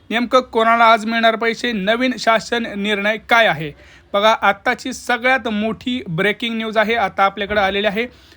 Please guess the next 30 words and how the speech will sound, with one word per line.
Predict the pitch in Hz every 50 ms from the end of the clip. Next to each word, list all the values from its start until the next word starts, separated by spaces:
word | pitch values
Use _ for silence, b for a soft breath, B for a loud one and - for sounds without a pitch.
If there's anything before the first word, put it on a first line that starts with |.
| b _ -
बघा, | 240 254 269
लाडक्या | 262 240 233 226 233 233 233 - 269 269
बहिणींना | 226 240 240 240 247 247 247 240 226 226 240 240 - - -
आता | 196 196 - - 254 226 196 180 175 165 160 147
जानेवारीचा | 151 202 208 214 220 233 247 240 240 240 240 240 220 - 247 240 233 -
हप्ता | - 170 - - - 208 202
जो | 190 214
आहे | 214 196 185 220 214
तो | 214 - 233 240
सुरू | 226 - - - 277 269 285 277
झालेला | 208 160 180 180 180 180 180 190 214 - -
आहे, | 262 233 208 175 190 147 147 B B B B B B B B - -
परंतु | 220 233 247 254 247 254 254
जर | 247 247
आपण | 240 226 226 254 240 226 226
इथं | 233 - 233 220
बघितलं, | 196 233 226 247 240 202 214 185
आता | 170 170 165 196
लाडक्या | 196 196 196 202 185 - 214
बहिणींना | 208 214 208 214 214 220 214
जर | 196 220
आपण | 220 220 214 226 214 220
बघितलं | 226 226 226 220 220
तर | 208 214 208
डिसेंबरचा | 185 226 214 - 254 240 233 240 233 214 - 233
हप्ता | 208 202 202 - - 214
अजून | 208 196 202 240 254 -
आलेला | 202 202 202 208 208 214 214
नाही. | 220 226 196 208 214 220 b b b b b b b b b
तर | 277 269 254 190